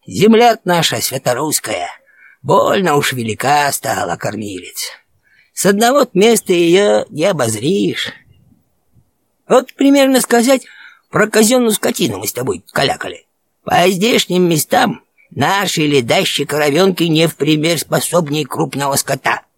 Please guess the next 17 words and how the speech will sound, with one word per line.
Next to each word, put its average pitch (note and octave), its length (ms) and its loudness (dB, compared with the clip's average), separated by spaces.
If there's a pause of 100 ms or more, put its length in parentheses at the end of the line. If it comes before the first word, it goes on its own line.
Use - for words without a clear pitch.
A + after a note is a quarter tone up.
(340)
А F3 180 -2
каких-нибудь A3 760 0
за G#3+ 140 2
тридцать A3 460 -2
верст, C4 420 -2 (340)
то C5+ 140 2
хоть - 240 0
в B3+ 40 6
Нагорных. A#2+ 680 0 (120)
Крупная C3 580 0
скотина — B3+ 720 0 (160)
истинно F#3+ 600 0
бесценно D#3+ 720 -2
сокровище. F#2 800 -6 (380)
У A#3 100 4
нас C#4+ 280 2
ведь - 240 -18